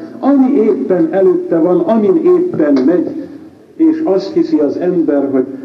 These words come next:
az, amit lát, meg az, amit éppen megél, ez minden. Ó, dehogy! <clears throat> Az élet sokkal több ennél.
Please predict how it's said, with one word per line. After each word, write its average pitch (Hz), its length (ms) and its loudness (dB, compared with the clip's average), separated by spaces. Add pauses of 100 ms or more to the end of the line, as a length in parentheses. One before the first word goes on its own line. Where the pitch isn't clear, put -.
(140)
az, 240 240 2
amit 185 360 2
lát, 175 500 0
meg 160 200 2
az, 220 180 -2
amit 208 220 0
éppen 269 680 2
megél, 214 600 2
ez 285 500 0
minden. 226 720 2 (1000)
Ó, 175 80 0 (500)
dehogy! 107 480 -4 (760)
<clears throat> - 140 0 (640)
Az - 160 -2
élet 160 480 0
sokkal 139 560 -4
több 123 280 -4
ennél. 98 380 -2